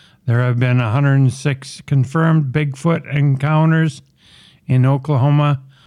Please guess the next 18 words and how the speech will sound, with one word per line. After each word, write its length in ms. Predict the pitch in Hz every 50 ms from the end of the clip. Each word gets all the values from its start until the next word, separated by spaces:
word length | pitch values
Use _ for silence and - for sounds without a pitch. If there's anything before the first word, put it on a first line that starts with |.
| _ -
most 360 | - 113 127 127 117 - -
recently 500 | 139 135 131 131 - 147 139 135 131 131
last 420 | 131 135 131 131 135 131 - - -
fall 440 | - 147 143 147 151 151 151 143
when 180 | 139 131 123 117
a 80 | 110 98
hunter 340 | 135 139 131 131 - 139 127
in 180 | 123 120 120
Tulsa 520 | 117 - - 165 170 175 147 - - 156 139
County 640 | - - 175 170 170 175 180 180 175 185 180 - _ _ _ _ - - - - - - - _ -
reported 560 | - 131 131 135 - 160 151 147 143 139 131
hearing 340 | 117 143 135 139 135 131 127
some 300 | 117 - - 120 107 104
strange 640 | 101 - - - 156 151 156 156 160 160 139 123 131
knocks 600 | 143 147 151 147 151 156 151 143 - - - -
in 200 | 156 156 160 156
the 100 | 151 147
forest. 800 | 135 - 156 151 139 127 117 110 95 82 - - - - -